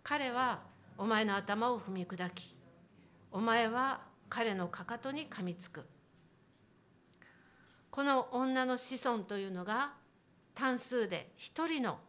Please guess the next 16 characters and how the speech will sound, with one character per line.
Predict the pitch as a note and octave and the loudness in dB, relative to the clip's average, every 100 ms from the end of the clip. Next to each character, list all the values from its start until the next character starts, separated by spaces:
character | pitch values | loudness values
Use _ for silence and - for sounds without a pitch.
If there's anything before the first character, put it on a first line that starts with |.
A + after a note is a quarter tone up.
| - | -12
子 | - - A#3+ | -2 -2 0
孫。 | G#3 C3 - - _ - _ _ _ _ _ - _ _ - - - - - - - _ - | -4 -6 -14 -20 _ -20 _ _ _ _ _ -20 _ _ -20 -20 -20 -20 -20 -20 -20 _ -4
こ | C#4+ | 0
の | C#4+ C4+ B3 A3+ - - - | 4 6 4 2 -14 -20 -14
人 | - - F#3 | -10 -6 -4
が | F#3 G#3+ F3 - - _ _ _ _ _ _ _ _ _ - - | 0 0 -2 -8 -20 _ _ _ _ _ _ _ _ _ -20 -18
サ | - D4 D#4+ | -8 -2 4
タ | D4+ | 6
ン | B3 | 6
の | F3+ - | 2 -2
頭 | F#3 C#4 C#4 G#3 | 0 2 4 2
を | - | -2
踏 | - A3 | -4 0
み | D4 | 2
砕 | E4 D#4+ D#4 | 2 2 0
く。 | - | -8